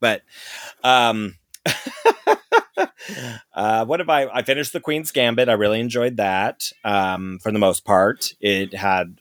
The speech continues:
um, kind of a, a disappointing thing in the finale, but overall I enjoyed that. Um,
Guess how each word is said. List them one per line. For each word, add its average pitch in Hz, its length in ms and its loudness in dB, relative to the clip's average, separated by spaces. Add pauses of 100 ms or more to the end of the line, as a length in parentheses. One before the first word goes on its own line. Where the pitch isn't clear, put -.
(100)
um, 87 540 -4 (340)
kind 113 200 -2
of 98 80 0
a, 90 220 -2 (320)
a - 460 -20
disappointing 110 680 -2
thing 101 180 -4
in 90 80 -8
the 87 80 -14
finale, 87 540 -6
but 87 380 -2 (460)
overall 95 360 6
I 98 100 6
enjoyed 92 380 0
that. 90 560 0 (180)
Um, 80 1200 -2